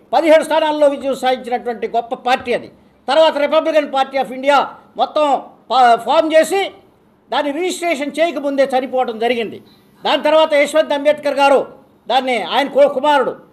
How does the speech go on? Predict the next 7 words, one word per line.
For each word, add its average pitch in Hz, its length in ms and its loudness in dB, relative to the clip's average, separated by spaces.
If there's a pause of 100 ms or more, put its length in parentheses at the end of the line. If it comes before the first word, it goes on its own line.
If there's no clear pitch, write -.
(120)
యశ్వంత్ 277 340 -2
అంబేద్కర్ 269 420 -2
గారు 277 280 2 (300)
దాని 254 200 0
యొక్క 233 280 -2
అధ్యక్షతను 247 580 -4
తీసుకుని 311 500 -6